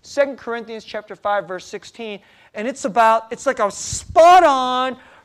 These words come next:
perfect verse to teach justification by Christ's righteousness, not our righteousness.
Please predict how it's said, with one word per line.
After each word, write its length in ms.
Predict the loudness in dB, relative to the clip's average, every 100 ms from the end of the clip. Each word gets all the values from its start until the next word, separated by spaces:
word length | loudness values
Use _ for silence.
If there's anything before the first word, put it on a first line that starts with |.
| _ -6
perfect 420 | -2 -2 -4 -4
verse 400 | 2 2 2 -4
to 120 | -18
teach 460 | -14 -10 -8 -10 -18 _ _ -6
justification 880 | 2 2 2 -10 -10 -6 -6 -6 -4
by 120 | -4
Christ's 360 | 0 -2 0
righteousness, 560 | 0 -2 -2 -14 -14 -8
not 180 | -4 -2
our 120 | 0
righteousness. 720 | 0 -2 -8 -18 -20 -20 -20